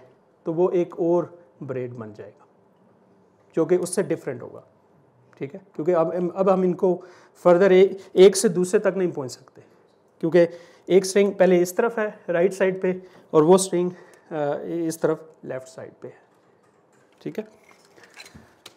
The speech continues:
तो, अ, इस तरीके से, अ, कोई सा भी, अ, सॉरी, अ, कोई सा भी जो, जो ब्रेड है वो इन दोनों की कॉम्बिनेशन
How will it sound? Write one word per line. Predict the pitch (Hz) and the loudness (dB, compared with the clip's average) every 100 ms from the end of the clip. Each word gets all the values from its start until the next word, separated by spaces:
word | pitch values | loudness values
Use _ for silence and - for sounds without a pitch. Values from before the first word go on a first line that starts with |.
| _ _ _ _ _ | _ _ _ _ _
तो, | 185 185 180 - - | 2 2 2 -4 4
अ, | 190 196 196 202 | 8 8 8 4
इस | 254 262 | -2 -4
तरीके | 254 247 233 | -4 0 2
से, | 233 214 | 4 2
अ, | 165 170 170 165 160 151 160 160 156 - _ - - - | 0 -2 2 4 2 0 -8 -14 -16 -18 _ -20 -18 2
कोई | 226 285 | 8 8
सा | 269 202 | 6 2
भी, | 208 220 - - 175 | 0 -4 -8 -6 -6
अ, | |
सॉरी, | 147 127 | -6 -10
अ, | 127 - - - - 139 135 135 135 | -12 -18 -20 -20 -14 -6 -4 -4 -2
कोई | 196 220 | 0 0
सा | 220 | 2
भी | 214 214 208 202 | -2 -2 -4 -4
जो, | 175 185 175 165 139 - _ _ - | 2 4 4 2 -4 -20 _ _ -18
जो | 131 147 156 156 151 151 _ _ 156 | -12 -6 -2 -2 -2 -8 _ _ -10
ब्रेड | 139 160 180 | -2 0 2
है | 170 | 2
वो | 165 170 | 4 2
इन | 175 165 | 0 0
दोनों | 156 156 | -2 -2
की | 170 | -4
कॉम्बिनेशन | 156 143 147 139 131 151 | -4 -4 -4 -4 -6 -10